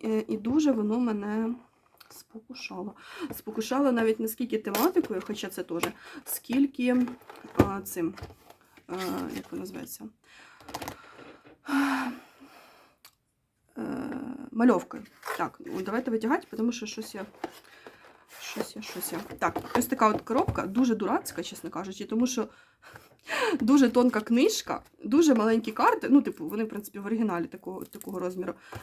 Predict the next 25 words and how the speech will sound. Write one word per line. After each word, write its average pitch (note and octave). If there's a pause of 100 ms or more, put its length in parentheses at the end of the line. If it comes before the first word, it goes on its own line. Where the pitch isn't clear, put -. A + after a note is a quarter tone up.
(220)
І A#3
отака A3
от C#4
здоровенна G#3+
коробенція. A#3
Чесно -
кажучи, D4+
мені G3+
здається, A#3+
що G3+
я G#3+
його, G#3
мабуть, G3+
ну, F#3
або G#3
викину, G#3+ (140)
або, A#3
ну, G2+ (1500)
ну, B3+
тут C#4+
ще C4+
колода G#3
поміститься B3
<laughs> E4+
просто. F4+